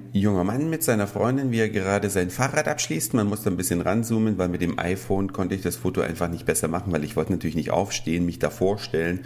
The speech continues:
und die beiden fotografieren. Aber es geht mir eher um den jungen Mann. Rot und blau ist den Kasper seine Frau und ein bisschen gelber ist der Kasper selber.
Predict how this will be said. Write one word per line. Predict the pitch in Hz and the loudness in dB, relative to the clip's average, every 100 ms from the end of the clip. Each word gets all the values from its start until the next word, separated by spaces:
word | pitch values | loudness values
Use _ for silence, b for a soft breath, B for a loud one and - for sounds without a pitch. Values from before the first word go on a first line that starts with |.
| B B B B | B B B B
und | - 90 87 - | 0 2 0 -2
die | 92 | -2
beiden | 87 87 98 | 2 0 0
fotografieren. | 98 87 - 85 131 139 | -2 -2 -4 0 0 2
Aber | 104 113 | 2 2
es | 92 - | 0 -4
geht | 135 127 | -6 -2
mir | 127 - | 0 0
eher | 113 117 113 120 | 0 0 -2 0
um | 107 110 | 2 2
den | 107 107 B B B B | 2 -2 B B B B
jungen | 95 104 104 98 | 2 4 4 2
Mann. | 87 57 - - - - - - - - | 0 -2 -6 -10 -16 -16 -16 -16 -12 -2
Rot | 90 90 107 139 147 - - - | 0 2 2 2 -2 -4 -4 -4
und | - 113 117 - | -2 0 0 -2
blau | 90 76 73 73 71 - | 0 2 0 0 -4 -4
ist | 82 82 - - | -4 -2 -6 -2
den | 85 82 | 0 0
Kasper | - 120 - 127 | -2 -4 0 0
seine | 95 80 78 | 2 0 -2
Frau | - - - 226 | -2 -2 0 0
und | - 123 120 | 0 -2 0
ein | 117 | -2
bisschen | 101 - 82 80 - | 0 -2 -2 -2 -2
gelber | - 80 82 85 131 151 - | 2 2 2 2 0 0 -4
ist | 123 - | -6 -2
der | 123 | -2
Kasper | 127 - - - 104 | -2 -4 0 0 4
selber. | 85 80 52 | 4 4 0